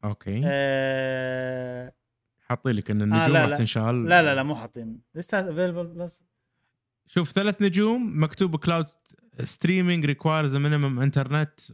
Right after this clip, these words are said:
Speaker 2: أوكي.
Speaker 1: وتحتاج عشان تسوي streaming. إذا مثلًا ثلاث
Speaker 2: هذا أربع،
Speaker 1: نجوم
Speaker 2: هذا أربع
Speaker 1: this
Speaker 2: نجوم.
Speaker 1: available plus.
Speaker 2: هذا أربع نجوم.
Speaker 1: مم.
Speaker 2: المهم، آه، في، في نقطة بعدين راح نقولها، إن كل ش-، كل شهر بيسوون refresh.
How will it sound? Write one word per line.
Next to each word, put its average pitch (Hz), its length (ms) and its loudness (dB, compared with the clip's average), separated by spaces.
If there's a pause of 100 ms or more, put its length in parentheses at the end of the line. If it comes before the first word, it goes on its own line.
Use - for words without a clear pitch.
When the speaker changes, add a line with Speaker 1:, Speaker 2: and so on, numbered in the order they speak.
Speaker 2:
أوكي. 120 460 0
Speaker 1:
وتحتاج 120 440 -2
عشان 110 320 0
تسوي 110 220 0
streaming. 95 440 0 (580)
إذا 131 200 2
مثلًا 156 340 2
ثلاث 175 160 4
Speaker 2:
هذا 202 140 10
أربع، 214 160 8
Speaker 1:
نجوم 170 160 4
Speaker 2:
هذا 185 220 8
أربع 156 200 6
Speaker 1:
this 139 60 2
Speaker 2:
نجوم. 147 100 2
Speaker 1:
available 135 400 -2
plus. - 80 -14 (100)
Speaker 2:
هذا 139 200 -2
أربع 127 160 -6
نجوم. 117 160 -12
Speaker 1:
مم. 117 180 0 (220)
Speaker 2:
المهم، 294 320 6
آه، 240 120 0
في، 294 360 4
في 269 160 4
نقطة 277 240 4
بعدين 175 280 6
راح 160 160 2
نقولها، 180 400 4
إن 180 180 2
كل 254 220 0
ش-، - 120 0
كل 180 760 0
شهر 226 420 4 (260)
بيسوون 202 380 4
refresh. - 420 -2